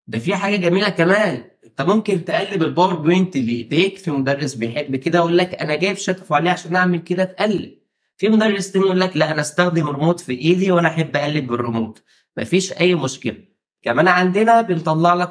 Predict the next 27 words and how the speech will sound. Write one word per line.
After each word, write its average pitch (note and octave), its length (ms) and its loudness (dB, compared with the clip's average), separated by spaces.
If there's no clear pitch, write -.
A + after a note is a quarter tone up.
أجهزة C#3+ 500 -2
الميني C#3 320 2
بي F3+ 140 0
سي A3+ 380 -4
عشان D#3+ 240 -4
تشتغل D#3 400 -2
بها F3 220 2
ويندوز، A3 540 0
ده D#3 80 0
بالإضافة F3 560 0
إن E3 140 2
الشاشة A3 580 0
من E3 120 4
غير D#3+ 440 -2
أصلًا G3 500 0
الميني F#3+ 340 2
بي G#3+ 100 0
سي A#3+ 440 -2
هي D#3 100 0
بتشتغل F3+ 580 -2
بنظام C#3+ 580 -2
أندرويد C3+ 600 -2
حداشر، C3+ 680 -4
وأندرويد C3+ 680 0
حداشر E3 360 -2
في D#3 160 -10
السمارت F3 640 0